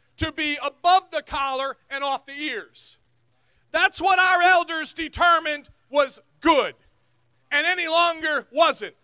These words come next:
At some point, the line in the sand had to be drawn. And it says that we obey the teaching of our elders.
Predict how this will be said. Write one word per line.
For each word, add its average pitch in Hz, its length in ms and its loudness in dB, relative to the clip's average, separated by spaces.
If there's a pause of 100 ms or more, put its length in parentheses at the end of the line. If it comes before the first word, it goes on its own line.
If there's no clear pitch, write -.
(160)
At 302 120 -6
some 427 360 -2
point, 330 380 -2
the 311 100 0
line 359 380 2
in 339 100 -4
the 320 80 -10
sand 320 380 0
had 294 200 -2
to 294 60 -14
be 277 140 -10
drawn. 247 420 0 (1200)
And 311 160 0
it 339 120 0
says 392 340 2
that 349 160 -6
we 370 140 2
obey 370 480 4
the 349 100 -4
teaching 349 600 -4 (180)
of 320 140 4
our 311 160 6
elders. 302 640 2